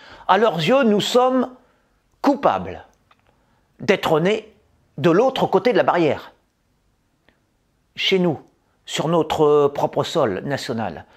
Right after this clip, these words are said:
sur la terre de nos ancêtres. Ce qui suffit à faire de nous de véritables souches de chiens, des gens haineux,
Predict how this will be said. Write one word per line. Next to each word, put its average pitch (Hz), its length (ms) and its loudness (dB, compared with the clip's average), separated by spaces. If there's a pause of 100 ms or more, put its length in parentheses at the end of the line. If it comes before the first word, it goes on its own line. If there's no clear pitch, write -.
(180)
sur - 180 -4
la 143 100 -2
terre 147 280 -4
de 131 100 -2
nos 123 220 -6
ancêtres. - 480 -12 (320)
Ce - 140 0
qui 254 200 -2
suffit 285 540 0
à 196 80 4
faire 214 280 0
de 160 140 2
nous 294 260 2 (480)
de 156 140 0
véritables 220 680 2
souches 302 440 0
de 190 220 2
chiens, - 440 -4 (460)
des 170 200 0
gens 170 300 -2 (140)
haineux, 226 500 2